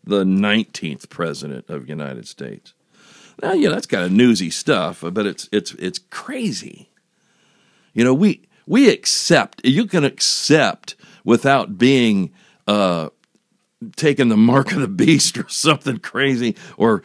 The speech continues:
falling in as a sheep behind the, the, uh, uh, New World Order.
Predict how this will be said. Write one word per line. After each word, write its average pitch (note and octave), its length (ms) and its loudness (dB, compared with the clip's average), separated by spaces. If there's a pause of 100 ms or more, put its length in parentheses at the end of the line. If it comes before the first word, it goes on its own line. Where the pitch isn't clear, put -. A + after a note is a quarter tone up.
(160)
falling C#3 480 2
in C#3+ 160 4
as B2 140 0
a A2 100 -2
sheep - 460 0
behind B2 440 0
the, A2 280 -4 (360)
the, G#2 320 2
uh, F2 360 -4 (100)
uh, E2+ 440 -6
New B2 260 6
World A#2 400 2
Order. A#2 460 0